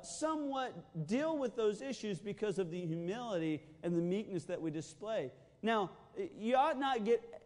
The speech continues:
you ought not get angry and stay angry and then boil over into wrath just because somebody keeps doing it over and over. No, we ought to have a humble mind, and we ought to be a meek person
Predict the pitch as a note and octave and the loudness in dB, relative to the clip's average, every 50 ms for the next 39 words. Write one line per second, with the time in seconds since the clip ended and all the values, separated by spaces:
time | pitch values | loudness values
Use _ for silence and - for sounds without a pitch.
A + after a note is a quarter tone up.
0 | - - - F#3+ F#3+ G3+ A#3+ B3 C4+ D#4+ D4+ C#4+ C#4+ C4+ B3 G3 A3+ A3 G#3+ - | -14 -12 -6 -2 0 4 6 6 6 6 4 2 0 2 2 2 0 0 0 0
1 | A#3 A#3+ C4+ C#4+ C#4 C4 A#3+ A3 G#3+ G3+ - - B3 A#3+ A#3+ - A3+ A#3 B3 B3+ | 0 0 0 0 0 0 0 2 0 0 0 4 4 4 4 4 2 0 0 0
2 | C4 C4 B3+ B3 A3+ A3 G#3 F3+ F#3 A3 A#3 A#3 A#3 A#3 A3+ G#3 G#3+ G#3+ G#3 G3+ | 0 0 0 0 2 2 2 6 6 8 8 6 6 4 4 4 4 2 2 2
3 | F#3+ F3 F#3 G#3+ A#3+ B3+ A#3+ F3 - G3+ G#3 - - G#3+ - A3 G3 - - A3 | 0 0 2 4 4 4 2 0 -2 -4 -4 -2 -2 -2 0 0 0 2 0 0
4 | G#3+ G3 F3+ - - - B3 A#3 F#3 - - E3 G#3 G3+ G3 F#3 F#3 F3+ F3+ F3+ | 2 2 0 0 -2 0 0 0 0 0 2 2 4 4 4 4 4 4 4 4
5 | F3 E3+ D#3+ D#3+ F#3 F#3 C#4+ D4+ C#4+ F#3+ D#3+ E3 F#3 G#3 G3+ - - - - - | 4 2 2 2 2 2 2 2 0 0 0 -2 -2 -4 -6 -12 -20 -20 -20 -20
6 | - - G#3+ C#4 C#4+ B3 G#3+ F#3+ F3+ E3+ E3 D#3+ D3+ C3+ - - - - F#3 G3+ | -12 -6 -2 0 4 4 4 4 4 4 2 2 0 -2 -6 -6 -4 -2 0 0
7 | G#3+ B3 D4+ C#4+ A3 E3+ D3+ C#3+ C#3+ F3 F#3+ G#3+ G#3+ - - - _ _ _ _ | 0 -2 -4 -4 -6 -6 -6 -6 -8 -8 -8 -8 -10 -14 -20 -20 _ _ _ _
8 | _ _ _ _ - G3+ A3 A3+ A3+ A3 G#3 G#3 G#3 F#3+ F3+ F#3 G3+ A3+ C4 C#4 | _ _ _ _ 0 4 6 6 6 6 6 6 6 6 6 4 4 4 2 2
9 | - - - - A#3+ A#3+ A#3+ A#3+ A3 - G3+ F#3+ F3 | 0 -4 -6 -2 0 2 2 2 0 0 -2 -2 -2